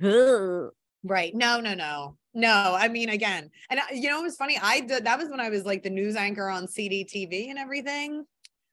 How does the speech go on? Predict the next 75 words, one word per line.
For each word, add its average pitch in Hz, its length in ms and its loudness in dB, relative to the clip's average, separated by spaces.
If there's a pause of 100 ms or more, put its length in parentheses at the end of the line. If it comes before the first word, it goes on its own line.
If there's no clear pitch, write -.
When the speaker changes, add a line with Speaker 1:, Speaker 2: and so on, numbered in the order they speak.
Speaker 2:
I 311 180 4
ended 247 220 0
up 196 140 -2
fine. 170 320 -2
You 185 80 -6
can 196 120 -6
miss 170 160 -10
the 165 100 -16
photo. 135 520 -10 (280)
Speaker 1:
Yeah, 202 300 4
miss, 294 360 2
if 262 140 0
you 262 60 -4
know 262 120 0
what, 262 280 0
sleep 262 360 -2
is 254 100 -4
more 214 160 -2
important 151 360 -6
than 135 100 -6
a 139 60 -6
photo. 98 580 -6 (220)
Speaker 2:
It 196 160 -4
wa-, 196 120 -6
it 196 140 -2
was 240 280 -2
for 226 120 -4
me 208 140 -2
at 175 140 -4
that 160 180 -4
time. 131 360 -8 (140)
It 180 100 -8
was 214 80 6
Speaker 1:
Yeah. 202 240 8
Speaker 2:
for - 60 -10
me - 20 -18
at - 260 -20
that 139 80 -12
time. 139 120 -14
I 147 100 -6
was 151 120 -12
cracking 139 420 -8
up. 127 140 -12
But 208 120 -2
no, 208 140 0
the 202 80 -2
combine, 202 480 0
what 220 100 -4
else 208 220 -4
is, 196 120 -12
I 269 80 0
mean, 339 140 -2
I 349 100 2
feel 359 140 -2
like 359 120 0
the 294 100 -6
combine 202 520 -2
is, 185 280 -6
you 185 140 -6
know, 160 180 -6
just 170 180 -14
kind 208 160 -2
of 190 60 -6
like 202 140 -6
a 196 40 -4
showcase. 151 580 -6
I 175 80 -2
was 175 100 -8
kind 208 200 -2
of 180 60 -6
dying 170 320 -2
at 170 60 -8
all 160 140 -4
the 160 60 -14
coverage, 151 580 -8